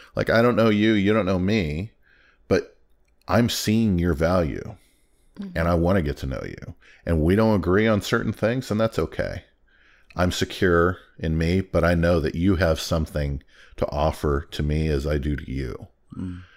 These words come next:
Speaker 1: And I can give and take and respect you and love you without this feeling of, "In the past, you rejected me, and I'm gonna hold that against you forever."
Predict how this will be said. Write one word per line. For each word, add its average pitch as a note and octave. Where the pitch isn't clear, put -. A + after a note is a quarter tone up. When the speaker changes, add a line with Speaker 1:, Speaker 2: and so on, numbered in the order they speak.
Speaker 1:
And D#2+
I F2
can F2
give E2
and D2+
take -
and D2+
respect -
you E2
and C#2+
love D#2
you C#2+
without F#2
this -
feeling F2+
of, C#2+
"In D#2+
the C#2
past, G#2
you E2+
rejected D#2
me, E2+
and D2
I'm C#2
gonna C#2+
hold G2+
that D#2
against C#2
you D2
forever." -